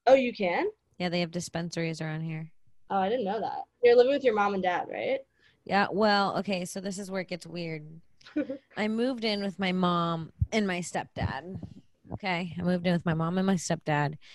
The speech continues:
Speaker 2: And then my mom and my stepdad have been going through this separation slash divorce for, like,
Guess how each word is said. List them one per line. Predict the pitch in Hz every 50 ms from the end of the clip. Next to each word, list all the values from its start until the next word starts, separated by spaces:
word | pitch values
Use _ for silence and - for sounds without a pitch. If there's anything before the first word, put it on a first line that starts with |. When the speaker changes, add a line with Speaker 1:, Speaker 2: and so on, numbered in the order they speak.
| - - - - _ _
Speaker 2:
And | - - 185 185 175
then | 196 226 226 208 190 185 175 170 175 175 - - - - - - - -
my | 175 208 233
mom | 233 262 294 311
and | 302 285
my | 262 254
stepdad | 220 - 233 208 226
have | 220 202 190
been | 196 196 190 190 - - - - - 151
going | 170 196 190 185 190 185
through | - 170 180
this | 175 185 170 - - - -
separation | - - - 190 185 - - 185 170 165 165 165 160 - 185 180 180 170 151
slash | - - - - 170 160 156 165 - -
divorce | 175 165 151 160 156 156 165 170 -
for, | - - 175 160
like, | 156 151 147 147 143 -